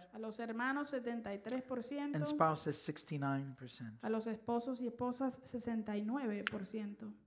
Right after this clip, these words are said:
Speaker 2: In general,
Speaker 1: Pero en general,
Speaker 2: we lie about things that really aren't important.
Speaker 1: mentimos acerca de cosas que en realidad no son importantes.
Speaker 2: Little things
Speaker 1: Cosas pequeñas
Speaker 2: that will make us look better or more likable.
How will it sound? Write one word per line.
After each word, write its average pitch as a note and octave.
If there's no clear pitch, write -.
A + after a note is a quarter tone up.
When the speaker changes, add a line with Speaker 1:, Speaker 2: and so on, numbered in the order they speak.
Speaker 2:
In G3
general, F3
Speaker 1:
Pero A3
en A3+
general, C#4
Speaker 2:
we F#3+
lie G3+
about F3+
things F#3
that F3
really F3
aren't E3
important. D3+
Speaker 1:
mentimos C#4+
acerca C4+
de C4+
cosas C#4
que C#4+
en B3+
realidad A#3
no A#3+
son A#3+
importantes. A#3
Speaker 2:
Little A3
things C3+
Speaker 1:
Cosas D4
pequeñas B3+
Speaker 2:
that E3
will F3
make F#3
us E3
look E3
better D3+
or D3+
more D3+
likable. D3